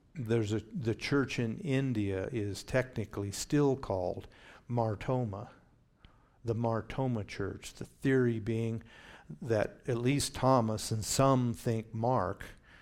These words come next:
went clear to there, Matthew down into Egypt, but we really don't, we don't know for sure. Um, but Christianity became a Gentile religion, which was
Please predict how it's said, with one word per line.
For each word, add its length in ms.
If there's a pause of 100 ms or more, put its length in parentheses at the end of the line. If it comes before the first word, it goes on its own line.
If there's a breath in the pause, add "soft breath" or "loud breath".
(640 loud breath)
went 380 (680)
clear 240
to 80
there, 280
Matthew 600
down 380
into 280
Egypt, 560 (320 loud breath)
but 120
we 220
really 380
don't, 380 (300)
we 200
don't 280
know 340 (100)
for 180
sure. 380 (560 loud breath)
Um, 500 (800 soft breath)
but 420 (720)
Christianity 720
became 580
a 140
Gentile 760
religion, 600 (1400 soft breath)
which 260
was 500